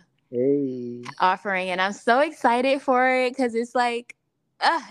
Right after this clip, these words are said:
Speaker 2: it's just gonna all make sense. So, um, yeah, I'm excited. So good, good things to come, more to come.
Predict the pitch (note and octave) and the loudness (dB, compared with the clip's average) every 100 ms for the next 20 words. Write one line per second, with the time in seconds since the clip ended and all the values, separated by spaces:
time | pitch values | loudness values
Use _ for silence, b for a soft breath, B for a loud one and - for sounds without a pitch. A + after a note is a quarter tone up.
0 | - A#3 C4+ - B3+ C4 F#3+ A3 G#3 G3 | -6 -4 -4 -4 -6 -2 -2 -2 -4 -10
1 | - E3 D3+ - - E3 E3 E3+ E3+ D#3 | -10 -10 -10 -12 -6 -4 -4 -10 -12 -14
2 | D3 - - _ _ _ _ _ _ - | -18 -20 -20 _ _ _ _ _ _ -12
3 | F#3 D#3 - F#3+ F#3+ G3 F3+ E3 D3+ - | -10 -12 -10 -8 -8 -8 -8 -6 -8 -12
4 | _ _ - - G#3 G3+ G3 A#3 A3+ - | _ _ -20 0 0 0 0 0 0 -2
5 | A#3 A#3 A3 G3+ G3+ - F#3 D3 B2 _ | 0 0 -8 -10 -10 -14 -12 -12 -14 _
6 | - F#3 G#3 G#3 G#3 - - | -18 -8 -6 -6 -12 -18 -18